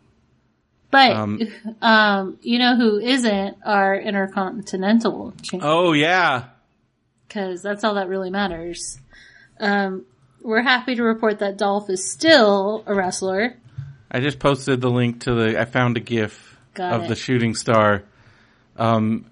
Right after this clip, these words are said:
Speaker 2: but yeah, so, so I, um, shock to me. I don't, did you, what, you, you also, we, neither of us got this right.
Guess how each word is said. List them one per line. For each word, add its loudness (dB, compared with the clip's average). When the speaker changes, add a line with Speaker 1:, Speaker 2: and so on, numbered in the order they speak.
Speaker 2:
but -2
yeah, 2
so, 2
so 0
I, 4
um, -2
shock -2
to -2
me. 0
I 2
don't, 0
did -8
you, -6
what, -4
you, 0
you -2
also, 2
we, -4
neither 2
of 2
us 2
got 2
this -2
right. 2